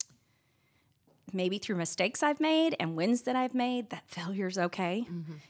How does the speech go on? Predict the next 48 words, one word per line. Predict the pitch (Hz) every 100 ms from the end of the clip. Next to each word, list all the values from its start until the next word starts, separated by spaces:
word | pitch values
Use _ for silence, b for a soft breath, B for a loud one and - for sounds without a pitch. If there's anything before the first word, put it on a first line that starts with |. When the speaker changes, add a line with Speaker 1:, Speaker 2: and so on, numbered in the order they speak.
| B
Speaker 1:
You | 214
can | - 190
learn | 180 170
just | 170 165
as | 175 -
much | 170 -
there | 165 175
as | 180
you | 185
can | - 226 208 196
when | 190
you | 185
get | 185
it | 170 160
right. | 165 165 - - b b b -
I |
mean, | 185
gosh, | 175 156 151 - 175
it, | - - _ - -
being | 190 185
afraid | - 180 180
of | 190
it | 196 -
doesn't | 190 - -
help | 165 -
us | 170
at | 170
all. | 170 220 - b b b b -
And | 185
I | 190
just | 190 185
Speaker 2:
Gives | 160
you | 196
Speaker 1:
love | 196
Speaker 2:
anxiety. | 214 139 139 143 139
<laughs> |
Speaker 1:
Yeah, | 208 240 302 311 311 320 -
I | 285
just | 339 -
love | 262 269
being | 269 254
a | 220
part | - 214
of | 208
their | 190 180
lives. | 170 202 214 175 156 -
I | 175
just, | 165 196 - -